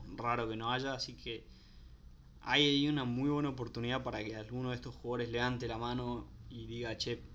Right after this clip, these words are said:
yo estoy acá para agarrar este rol y mejorar el scrum de Jaguares". En el partido que hubo este fin de semana contra Georgia, el pri-, el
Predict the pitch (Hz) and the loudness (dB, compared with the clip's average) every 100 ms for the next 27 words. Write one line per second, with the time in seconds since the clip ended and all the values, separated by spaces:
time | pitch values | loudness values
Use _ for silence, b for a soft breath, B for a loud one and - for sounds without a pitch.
0 | - - B B B B - - 139 135 | -14 -16 B B B B -14 -4 -2 2
1 | 135 120 127 127 120 110 110 110 110 110 | 2 4 4 4 4 4 0 -2 -6 -8
2 | - 117 120 120 131 127 127 113 127 139 | -10 -8 -6 2 4 2 0 -2 2 2
3 | 127 107 - 117 117 117 110 - - B | 2 -2 -4 -2 -2 -4 -8 -10 -14 B
4 | B B - - 120 107 - 120 117 113 | B B -14 -6 -6 -4 -4 -2 -2 -4
5 | 113 113 110 - - - - - 120 117 | -8 -10 -12 -14 -16 -16 -14 -8 -6 -4
6 | 117 113 110 107 - - 127 123 123 127 | 0 0 0 -4 -8 -6 -2 -2 0 0
7 | 127 151 143 127 123 135 131 123 117 - | 2 2 2 0 0 2 2 0 -2 -6
8 | 123 127 131 123 - 135 139 139 B B | -8 -4 -2 -2 0 0 0 -2 B B
9 | B B - - 110 110 107 110 104 101 | B B -14 -8 -8 -6 -6 -8 -10 -8
10 | 110 127 139 131 117 - 101 - - | -4 0 0 0 -2 -4 -10 -10 -12